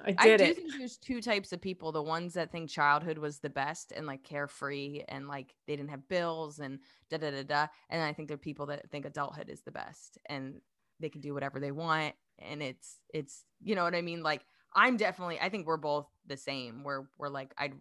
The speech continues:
Speaker 2: I cannot, I do not wanna go back any further than maybe twenty-eight. Like, I c-, I, there's nothing, there's nothing in my childhood,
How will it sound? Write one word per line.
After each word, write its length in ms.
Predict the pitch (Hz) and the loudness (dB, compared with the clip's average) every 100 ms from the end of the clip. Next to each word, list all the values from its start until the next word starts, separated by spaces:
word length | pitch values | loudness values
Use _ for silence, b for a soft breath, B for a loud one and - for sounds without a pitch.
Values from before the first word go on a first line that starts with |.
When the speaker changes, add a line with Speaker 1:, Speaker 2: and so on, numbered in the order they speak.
| - _ _ _ _ - | -20 _ _ _ _ 8
Speaker 2:
I 460 | 180 226 269 277 262 | 12 12 12 6 -2
cannot, 640 | - 233 226 226 208 196 - _ - | -6 -2 0 4 4 4 0 _ -4
I 60 | 214 | -2
do 140 | 220 | 2
not 180 | 240 247 | 4 4
wanna 160 | 247 226 | 2 0
go 140 | 196 | 0
back 300 | 170 160 160 - _ _ _ - | 4 4 4 -4 _ _ _ -10
any 280 | 180 180 170 | -6 -4 -6
further 500 | - 165 156 156 151 | -6 -2 -2 -2 -4
than 180 | 143 143 | -4 -6
maybe 300 | 135 135 131 - - | -8 -10 -16 -20 -10
twenty-eight. 640 | 139 131 131 - 131 - _ _ _ - | -8 -8 -10 -12 -14 -16 _ _ _ -8
Like, 180 | 151 139 - _ | -6 -6 -16 _
I 100 | 151 | -8
c-, 220 | 151 - | -8 -6
I, 220 | - 156 147 - - | -2 -2 -4 -14 -6
there's 220 | 160 160 | -4 -2
nothing, 600 | 170 165 175 170 160 160 - _ _ - | -2 -2 -2 -4 -6 -10 -16 _ _ -8
there's 140 | 190 | -4
nothing 260 | 214 214 220 | -2 -2 -4
in 140 | 180 | -2
my 380 | 175 160 156 147 - _ - | 0 0 -2 -6 -16 _ 0
childhood, 680 | 190 170 185 180 175 165 | 6 8 6 4 0 -2